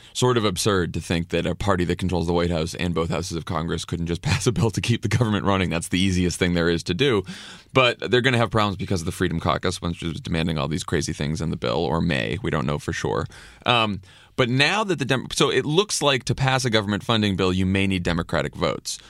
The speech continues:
So what are the Democrats gonna ask for? Well, if you remember,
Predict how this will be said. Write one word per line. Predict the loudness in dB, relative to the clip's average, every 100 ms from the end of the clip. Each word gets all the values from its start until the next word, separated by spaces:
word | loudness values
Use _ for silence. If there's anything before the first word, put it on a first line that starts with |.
| -8
So | -2
what | 2 2
are |
the | 2
Democrats | 2 2 0 0 0
gonna | 0
ask | 2 2 0
for? | -4 -4 -4 -6
Well, | 0 2 2 -2 -6 -16 -20 -20 _ _ _ _ -20 -8 -2
if | 0
you | 2
remember, | 2 4 2 2 0